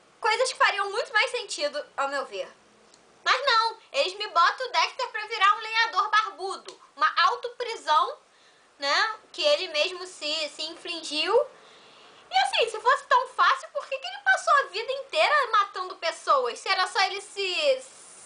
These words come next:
se afastar do convívio social e virar uma pessoa reclusa e pronto, acabou o problema, não precisa matar ninguém, aí não tem mais história. Pra que ele fingir a própria morte? Como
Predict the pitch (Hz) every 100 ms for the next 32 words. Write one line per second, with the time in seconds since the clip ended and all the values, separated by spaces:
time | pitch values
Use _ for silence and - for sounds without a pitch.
0 | - - - - - - - 359 339 349
1 | 359 - 370 587 427 415 381 381 339 320
2 | 311 370 359 330 - 330 277 302 392 392
3 | 359 339 330 311 320 320 339 339 330 -
4 | 339 370 440 427 403 - _ _ - 359
5 | 370 523 480 381 330 339 349 320 285 320
6 | 370 359 359 349 349 349 330 320 302 311
7 | 349 320 330 359 320 302 302 - 269 220
8 | 202 202 480 523 587 659 659 587 622 508
9 | 403 415 415 403 403 381 349 285 262 -
10 | - - -